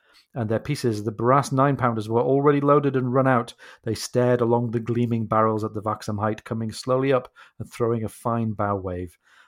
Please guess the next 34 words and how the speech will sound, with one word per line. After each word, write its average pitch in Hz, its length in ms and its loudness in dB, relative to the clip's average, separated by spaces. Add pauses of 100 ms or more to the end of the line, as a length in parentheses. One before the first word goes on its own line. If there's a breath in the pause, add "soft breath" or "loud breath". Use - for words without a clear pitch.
(120)
The 110 80 -6
gun 113 220 -4
crews 107 280 -6
crouched - 480 -4
on 127 100 2
either 127 200 4
side. 123 400 2 (220 loud breath)
The 117 60 -6
slow 143 300 4
match 143 260 0
smouldered 147 460 2
in 127 120 4
its 123 180 -2
tubs. 123 400 2 (320 soft breath)
The - 80 -6
powder 123 320 -2
men 120 180 0
stood 104 320 -8
well 110 180 2
behind, 113 440 0
holding 110 320 -4
their 104 120 -2
cartridges. 110 680 -6 (560)
And 101 240 -6
they 110 100 2
have 110 140 0
this 101 100 -2
brief 131 600 2
exchange, 98 560 -6 (360 soft breath)
a 113 60 -8
brief 127 460 0
exchange 123 440 0
of 110 100 -2
fire 113 440 0